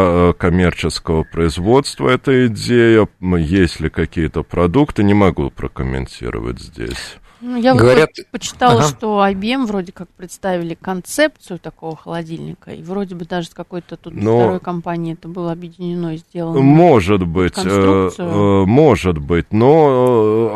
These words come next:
Speaker 1: э, э, идея вполне работоспособная, да, уже всё есть, чтобы это запустить. Вот, э, как бы не знаю насчёт внедрения. Но сама концепция, да, работоспособна. Квантовые точки, у них есть вот это преимущество. Можно сделать так, что у них будет практически стопроцентный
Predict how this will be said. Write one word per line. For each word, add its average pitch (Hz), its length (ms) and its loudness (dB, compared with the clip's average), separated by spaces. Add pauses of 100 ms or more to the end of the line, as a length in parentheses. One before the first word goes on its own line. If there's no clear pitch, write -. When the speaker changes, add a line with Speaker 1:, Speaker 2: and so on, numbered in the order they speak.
Speaker 1:
э, 127 320 2
э, 131 40 2
идея 190 220 2
вполне 160 360 0
работоспособная, 123 1040 0
да, 104 160 4
уже 92 240 0
всё - 280 -4
есть, 104 320 -2
чтобы 73 340 -6
это 69 200 -10
запустить. 64 800 -16
Вот, 78 160 -8 (100)
э, 87 240 -2
как 82 200 -2
бы 85 120 -2
не 90 280 4
знаю 104 340 2
насчёт 85 400 -4
внедрения. 67 800 -4 (560)
Но 101 120 2
сама 113 340 2
концепция, 98 600 -2
да, 73 200 -2
работоспособна. 87 760 -2
Квантовые 127 460 2
точки, 180 380 2
у 139 60 6
них 120 240 4
есть 135 200 2
вот 98 160 4
это 95 180 2
преимущество. 92 600 0
Можно 98 320 4
сделать 127 420 2
так, 110 180 0
что - 140 -4
у 85 40 0
них 90 160 0
будет 85 280 -2
практически 80 500 -4
стопроцентный 69 960 -6